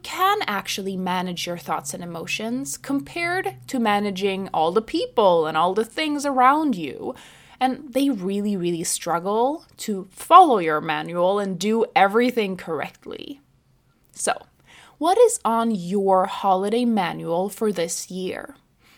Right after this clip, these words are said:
My guess is that your thought brews from last week is a part of your manual. Because often,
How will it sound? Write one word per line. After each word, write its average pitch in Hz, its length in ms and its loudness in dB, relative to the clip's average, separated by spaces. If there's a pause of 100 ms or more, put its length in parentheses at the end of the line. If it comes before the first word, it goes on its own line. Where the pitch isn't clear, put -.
(180)
My 285 380 -2
guess 320 540 -2
is 226 180 -4
that 202 380 0
your 202 240 -4
thought 415 580 2 (100)
brews 277 840 -2
from 233 320 0
last 214 560 2
week 208 600 -8 (440)
is 294 160 -6
a 320 60 -2
part - 720 -4
of 233 240 -6
your 180 300 -2
manual. 190 840 -6 (280)
Because 233 360 0
often, 233 760 0